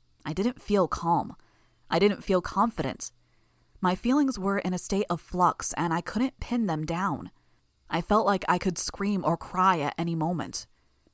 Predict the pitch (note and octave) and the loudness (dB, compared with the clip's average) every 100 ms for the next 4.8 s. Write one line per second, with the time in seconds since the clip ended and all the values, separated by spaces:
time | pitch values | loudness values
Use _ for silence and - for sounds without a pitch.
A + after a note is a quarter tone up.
0 | _ _ _ - G#3+ D#3 - - _ - | _ _ _ 2 4 4 0 -14 _ -6
1 | E3 F3 F3 F3 F3+ F#3+ E3+ E3 - F#3+ | 0 2 0 0 0 0 0 -2 -2 0
2 | F#3 C3 - _ _ _ _ - F3 F#3 | 0 0 -8 _ _ _ _ -2 4 4
3 | C4+ - F#3+ - G#3 F3+ - - G3+ G3 | 2 0 -4 -2 -4 -4 -4 0 0 0
4 | D3+ - - - - F3 B2+ - | -4 -4 -10 -12 -6 -4 -4 -8